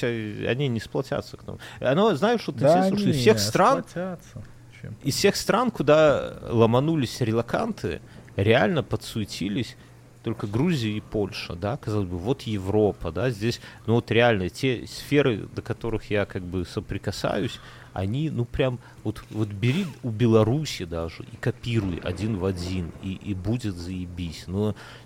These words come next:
Speaker 1: и вот, вот люди есть, вот, пожалуйста, бери их, там, это самое. Не, не, не за супер большой прайс готовы работать,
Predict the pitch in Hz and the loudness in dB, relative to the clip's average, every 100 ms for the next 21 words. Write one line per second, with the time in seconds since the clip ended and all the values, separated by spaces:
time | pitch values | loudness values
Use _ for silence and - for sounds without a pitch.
0 | - 104 135 104 117 135 123 127 139 101 | -4 0 0 0 -2 -2 0 0 0 -4
1 | 95 101 110 - 101 - 107 98 104 95 | -4 -4 -4 -4 -8 -6 -4 -2 -2 -4
2 | - - 90 92 101 110 101 90 - 90 | -10 -14 -8 -4 -2 -2 -2 -6 -6 -6
3 | 87 - - 104 92 90 90 101 107 110 | -6 -8 -6 -2 0 0 -2 0 0 -2
4 | 127 120 110 117 - 147 147 107 110 - | -2 -2 0 -2 -2 -2 0 2 2 2
5 | 127 113 - 107 98 87 87 - 101 90 | -2 0 4 4 4 0 -6 -4 -4 -2
6 | 92 92 107 123 | -2 -2 -4 -4